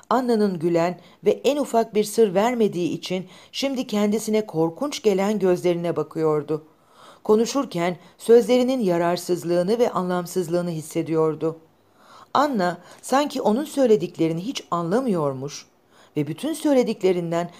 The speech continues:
kasıtlı olarak sadece son söylediğini anlıyormuş gibi, "Sen her zaman böylesin."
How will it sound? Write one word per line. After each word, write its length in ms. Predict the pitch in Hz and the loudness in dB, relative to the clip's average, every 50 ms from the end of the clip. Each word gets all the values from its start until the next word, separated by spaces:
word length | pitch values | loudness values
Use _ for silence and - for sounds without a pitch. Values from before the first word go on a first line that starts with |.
| - _ - | -20 _ -6
kasıtlı 500 | - 190 170 - 220 214 - - 277 302 | -6 -4 -4 -2 -4 -6 -2 0 0 2
olarak 500 | 302 277 240 208 170 151 156 170 165 - _ _ _ _ | 4 4 4 4 4 2 0 -2 -2 -6 _ _ _ _
sadece 760 | - - - 226 254 277 240 214 214 208 160 185 190 185 185 - - - _ | -12 -4 0 2 2 4 6 6 6 6 6 4 2 0 0 -6 -18 -20 _
son 300 | - - - 247 285 311 | -14 -4 -2 -2 -2 -2
söylediğini 640 | 294 - 226 208 202 202 196 170 180 196 202 233 | -2 2 4 4 6 6 4 2 2 -2 -2 -2
anlıyormuş 680 | 226 175 175 170 170 185 214 208 190 170 160 156 - - | 0 -2 -2 -2 0 0 2 2 2 0 -2 -4 -8 -10
gibi, 400 | - - 143 135 139 165 180 175 - _ _ _ _ _ _ _ _ _ _ _ _ _ | -10 -10 -8 -6 -4 -4 -4 -6 -8 _ _ _ _ _ _ _ _ _ _ _ _ _
"Sen 220 | - - - 254 240 | -10 -4 -2 -2 -2
her 260 | 214 208 247 269 262 | -2 -2 0 0 0
zaman 440 | 202 180 196 185 185 190 196 190 175 | 0 0 -2 0 0 0 -2 0 2
böylesin." 580 | 180 180 175 170 160 156 156 - 156 156 147 | 2 2 4 2 2 0 -4 -6 -8 -8 -8